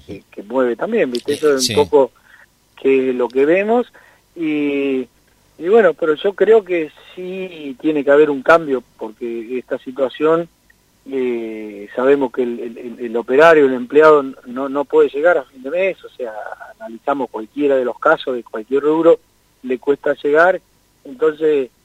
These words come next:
Speaker 1: hasta trabajás a desgana, o sea, hay un montón de factores que influyen, que da renta sobre el mismo, sobre el mismo eje, ¿viste?
Speaker 2: Ujú.
Speaker 1: Entonces, creemos que tiene que haber, y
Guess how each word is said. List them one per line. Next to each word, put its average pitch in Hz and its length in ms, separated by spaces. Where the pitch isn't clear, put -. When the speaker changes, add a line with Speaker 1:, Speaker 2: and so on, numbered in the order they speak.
Speaker 1:
hasta 127 1300
trabajás 135 520
a 143 120
desgana, 156 880
o 143 500
sea, 151 120
hay 160 60
un 180 60
montón 180 300
de 190 100
factores 196 480
que 202 120
influyen, 208 460
que 135 160
da 151 200
renta 160 340
sobre 143 200
el 139 100
mismo, 147 460
sobre 135 220
el 151 60
mismo 165 280
eje, 127 220
¿viste? 113 220
Speaker 2:
Ujú. 120 100
Speaker 1:
Entonces, 151 280
creemos 190 460
que 165 120
tiene 175 320
que 156 100
haber, 165 520
y 139 360